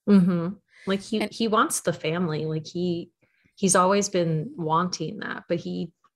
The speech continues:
Speaker 1: he thinks that his past defines his future.
Speaker 2: Yeah. Now, we've given you his sob story, but I do need to tell you, one, he's freaking hot.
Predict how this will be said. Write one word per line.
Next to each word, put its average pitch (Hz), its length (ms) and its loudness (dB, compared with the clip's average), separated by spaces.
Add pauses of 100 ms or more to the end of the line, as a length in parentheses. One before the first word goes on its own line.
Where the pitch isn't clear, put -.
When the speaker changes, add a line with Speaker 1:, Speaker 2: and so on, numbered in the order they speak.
(680)
Speaker 1:
he 190 80 4
thinks 180 300 4
that 175 160 0
his 170 180 0
past 170 720 -4
defines 160 760 0
his 147 220 -10
future. - 600 -6
Speaker 2:
Yeah. - 280 -10 (760)
Now, 196 360 -4 (1000)
we've 208 200 -6
given 202 240 0
you 208 80 0
his 226 180 -2
sob 160 260 -2
story, 156 300 -2
but 165 220 -4
I 165 100 -2
do 170 180 -2
need 175 140 -2
to 180 80 -4
tell 165 220 0
you, 156 200 0 (440)
one, 220 340 0
he's 214 240 -6
freaking 156 320 -6
hot. 269 540 -4